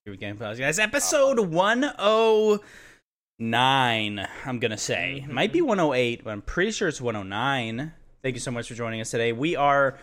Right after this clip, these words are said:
Speaker 1: sitting pretty on February twenty-fourth. Reminders, free feeds. Give us help with that algorithm so you can like, comment, subscribe, share with a friend.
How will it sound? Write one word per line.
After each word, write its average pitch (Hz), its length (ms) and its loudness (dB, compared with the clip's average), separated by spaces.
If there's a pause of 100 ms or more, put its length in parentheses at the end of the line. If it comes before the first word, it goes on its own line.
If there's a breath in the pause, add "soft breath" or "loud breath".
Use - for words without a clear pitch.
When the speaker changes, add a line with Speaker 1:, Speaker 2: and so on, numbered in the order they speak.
(140 loud breath)
Speaker 1:
sitting 226 560 0
pretty 170 500 0
on 127 360 0
February 113 380 -4
twenty-fourth. 104 760 -8 (240 loud breath)
Reminders, 131 920 0 (600)
free 165 140 2
feeds. 139 640 -2 (1300)
Give 104 100 -6
us - 220 -8 (320)
help 117 300 -8
with - 180 -14
that 101 200 -6
algorithm 95 440 -10
so 117 100 -8
you 101 80 -8
can 98 140 -10
like, 101 180 -8
comment, 104 280 -8
subscribe, - 380 -4
share 151 260 0
with 262 140 -6
a - 40 -10
friend. 160 360 -2